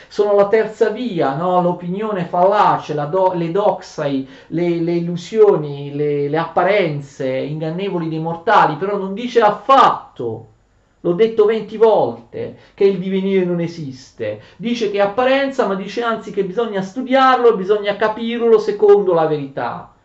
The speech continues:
Ciò che farà nella seconda parte del poema, di cui, mm, parleremo tra poco, ok? Invece Zenone e Melisso diranno, a differenza di Parmenide: "No, il divenire non esiste, è pura illusione ottica.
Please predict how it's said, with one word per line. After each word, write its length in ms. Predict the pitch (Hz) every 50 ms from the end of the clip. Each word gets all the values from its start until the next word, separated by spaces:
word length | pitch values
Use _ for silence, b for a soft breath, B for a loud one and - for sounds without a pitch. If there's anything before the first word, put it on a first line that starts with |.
| b b b b b b b
Ciò 220 | - - 220 202
che 160 | - 214 202
farà 320 | 202 - 226 202 196 185 175
nella 140 | 160 156
seconda 380 | 151 - 180 - 202 196 196 190
parte 300 | 190 196 190 185 - 190
del 120 | 180 180
poema, 340 | 180 214 214 202 180 165 160
di 140 | 156 156 156
cui, 160 | - 190 185
mm, 340 | 185 - - _ - 170 160 156 - -
parleremo 540 | - 196 185 180 180 175 170 165 156 151 143
tra 200 | 143 139 127 127 - _
poco, 420 | - 127 113 - - - - 117
ok? 400 | 131 131 - - 202 180 - - B B B B B
Invece 460 | 269 285 285 269 247 - - 202 -
Zenone 280 | - 262 285 285 269 269
e 40 | 269
Melisso 880 | 269 269 254 233 202 185 175 - - - - - 214 226 220 - B B B B B B
diranno, 1160 | B 196 254 294 285 269 226 208 196 190 185 190 196 202 220 220 226 226 226 220 - - - _ _ _ _ _ _ _ _
a 100 | 202 214
differenza 520 | 208 254 240 - 277 277 277 262 - 247
di 120 | 233 240
Parmenide: 500 | 233 240 233 220 214 214 202 185 180 190
"No, 220 | 208 247 262 247 240
il 180 | 233 233 220
divenire 540 | 226 262 262 269 269 262 254 247 233 233 240
non 160 | 269 269 254
esiste, 640 | 233 - - 185 156 - - - - _ 143 123 127 -
è 140 | 180 190 202
pura 340 | 196 - 311 320 311 302 277
illusione 600 | 262 254 262 262 254 - - 294 277 254 240 240
ottica. 840 | 254 254 - - - - - - 131 - - 113 110 - - -